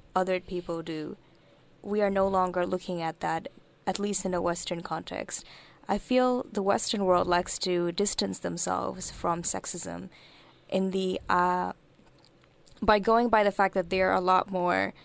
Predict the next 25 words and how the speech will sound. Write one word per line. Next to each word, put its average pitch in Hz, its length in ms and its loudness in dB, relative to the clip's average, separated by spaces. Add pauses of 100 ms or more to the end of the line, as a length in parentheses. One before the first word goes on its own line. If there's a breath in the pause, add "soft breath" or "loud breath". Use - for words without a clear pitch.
(500 soft breath)
progressive - 640 -6 (380)
and 185 160 -8
they're 185 140 -2
a 185 60 0
lot 190 240 -4
more 180 260 -6
civilized. 185 960 -2
But 220 140 0
the 220 80 0
truth 233 280 2
is 196 140 -2
they 202 80 -4
still 196 240 -2
have 185 200 -4
that - 180 -6
culture. 196 480 0 (340 loud breath)
That 196 340 2
culture 196 340 2
of 185 80 -4
sexism 190 540 -2
and 175 140 -4
misogyny 180 500 -2
just 180 220 -4
manifests 180 640 -2
differently. 175 600 -2